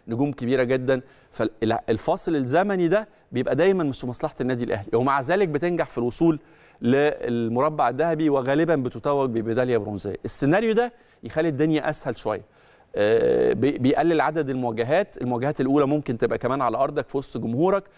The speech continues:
فبالتالي فكرة الحسم فيها والتفوق فيها إن شاء الله بإذن الله تكون في مصلحتك. بتخلي بطل، آه، بطلاي قارتين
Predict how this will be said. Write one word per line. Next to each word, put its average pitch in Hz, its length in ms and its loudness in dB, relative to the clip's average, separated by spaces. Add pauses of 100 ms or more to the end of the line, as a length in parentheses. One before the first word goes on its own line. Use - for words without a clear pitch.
(160)
فبالتالي 143 600 0 (200)
فكرة 139 380 -2
الحسم 127 380 -4
فيها 139 200 -2
والتفوق 127 500 -2
فيها 143 180 0
إن 120 80 -6
شاء 143 180 0
الله 131 120 0
بإذن 127 240 -2
الله 127 120 2
تكون 143 280 0 (240)
في - 120 -4
مصلحتك. 170 520 -2 (380)
بتخلي 165 400 -2
بطل، 135 480 -2 (100)
آه، 110 360 0
بطلاي 135 420 0
قارتين 127 640 0